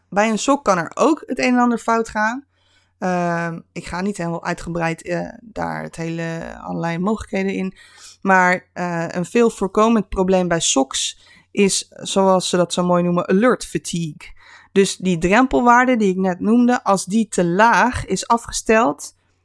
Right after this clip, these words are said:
en, eh, een soc-medewerker of een soc-analyst krijgt de hele dag door meldingen van, van het team of van whatever oplossing ze daarvoor hebben. Ehm,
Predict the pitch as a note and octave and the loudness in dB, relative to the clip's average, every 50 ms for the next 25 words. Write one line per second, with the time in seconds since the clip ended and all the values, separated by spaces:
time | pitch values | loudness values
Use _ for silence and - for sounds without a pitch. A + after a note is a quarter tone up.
0 | _ _ _ - G#3+ G#3 G3+ G3 F#3+ - - F#3 F3 E3 E3 D#3+ E3+ - - F3 | _ _ _ 0 2 2 2 0 -2 -4 -4 -4 -2 -2 -2 -6 -6 -6 -4 -4
1 | - - - C#4+ C#4+ - - A3 G3+ G3 F3+ F3 F3 E3 D#3 - D#3+ E3 E3 - | -2 0 2 0 0 0 0 2 2 2 2 2 2 0 0 -2 -4 -6 -6 -2
2 | - C4 C4 - - A3+ G#3 G3 F#3 E3+ D#3+ - - - G3 F3+ E3 D#3+ - - | -2 -2 0 2 2 2 2 2 0 -2 -4 -6 -6 -4 -2 -2 -2 -4 -6 -6
3 | D#3+ E3+ G3+ C4 C#4 G#3+ G#3 G3+ G3 F#3+ - - F#3 F3 D#3+ D3 D3 - _ _ | -2 0 2 2 2 4 2 2 2 2 0 2 2 2 2 0 -2 -8 _ _
4 | _ _ _ - F3 F3+ A3 C4 C#4+ C4+ C#4 B3+ G3+ D3+ D3 D3 - - - F#3+ | _ _ _ -4 0 2 4 4 4 4 4 2 2 0 -4 -8 -8 -4 -2 -2
5 | F3 D#3+ - - - - - G3 F3+ D#3+ D3+ - - - A#3+ A#3+ A#3 G#3 E3+ D#3+ | -2 -2 -4 -8 -8 -4 -2 -2 0 -2 -4 -6 -4 0 0 2 2 0 -2 -4
6 | - - E3 E3 E3 E3 F#3 F#3+ F3+ E3 E3 E3 E3+ F3 F3 F3+ G#3 G#3 - G#3 | -6 -6 -4 -2 0 2 2 2 2 0 -2 -2 -2 -2 -2 -2 -4 -2 -2 -2
7 | G3 - - F3+ F3 - E3+ E3+ F3 E3+ E3 D#3+ D#3+ F3+ G3 G#3 G3 F#3 - _ | -2 -2 -4 -8 -8 -6 -4 -2 -2 -2 -2 -4 -2 -2 0 0 -2 -4 -10 _
8 | _ _ _ _ _ _ _ - F#3 F3 E3+ E3+ E3 D#3+ E3 E3 D#3+ D#3+ | _ _ _ _ _ _ _ -2 0 2 2 0 0 -2 -4 -4 -6 -8